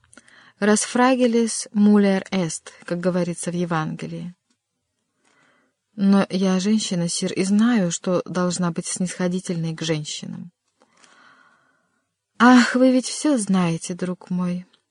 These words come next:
Вы поистине образец совершенства и...» «И что же? И я целую вам ручки». «Но поверьте, сир», —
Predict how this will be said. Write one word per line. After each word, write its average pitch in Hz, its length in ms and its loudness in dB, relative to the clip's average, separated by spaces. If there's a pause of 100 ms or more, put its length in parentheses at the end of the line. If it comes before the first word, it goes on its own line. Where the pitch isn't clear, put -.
(380)
Вы 196 180 4
поистине 196 800 0 (320)
образец 190 640 0
совершенства 240 1080 -2 (420)
и...» 233 360 2 (1500)
«И 208 80 0
что 180 380 -6
же? 233 240 -6 (640)
И 269 80 2
я 262 180 8
целую 190 400 0
вам 165 220 -2
ручки». - 400 -14 (2500)
«Но 196 180 0
поверьте, 190 500 0
сир», — - 360 -4